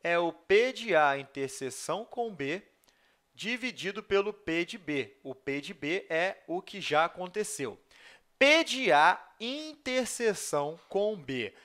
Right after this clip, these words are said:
O primeiro evento aqui é vegetariano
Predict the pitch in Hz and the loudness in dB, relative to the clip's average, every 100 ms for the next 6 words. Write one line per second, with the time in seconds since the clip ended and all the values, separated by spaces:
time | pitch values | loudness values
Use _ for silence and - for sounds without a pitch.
0 | _ _ _ _ _ 208 262 262 262 220 | _ _ _ _ _ -2 0 0 -2 2
1 | 220 190 165 165 165 147 - 135 117 104 | 4 4 0 -2 -2 -4 -6 -4 -4 -4
2 | 110 123 117 139 - 123 127 190 147 131 | -8 -8 -6 -6 -4 -4 -4 -6 -6 -6
3 | 139 196 277 | -2 0 0